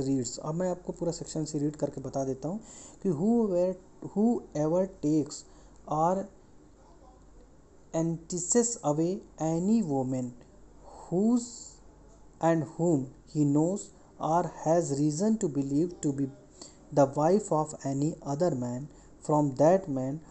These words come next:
or from any person having the care of her on behalf of that man, with intent that she may have illicit intercourse with any person or conceal, uh, or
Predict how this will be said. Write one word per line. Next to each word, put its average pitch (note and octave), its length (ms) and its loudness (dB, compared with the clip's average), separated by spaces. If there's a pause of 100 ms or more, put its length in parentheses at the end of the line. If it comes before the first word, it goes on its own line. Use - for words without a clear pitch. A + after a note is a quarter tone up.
(180)
or D3+ 160 2
from E3 300 -2 (100)
any F3+ 320 2
person E3 460 -2
having D3 340 -2
the D3+ 120 -2 (160)
care F3 340 0
of C#3 440 -6
her C#3+ 340 -2
on C#3+ 160 -2
behalf C3+ 420 -4
of B2+ 180 -4
that B2+ 260 -4
man, C#3+ 340 -2 (420)
with G3+ 260 4
intent E3 600 0 (160)
that C3+ 320 0 (400)
she A3+ 420 0
may F3 320 0
have D3+ 420 0 (240)
illicit F#3+ 640 -2
intercourse D3+ 920 -2
with C#3+ 220 -4 (100)
any D3+ 380 0
person C#3 680 -2 (460)
or D#3 160 2
conceal, D3+ 840 0 (460)
uh, F#2 160 -12 (540)
or F#3 400 6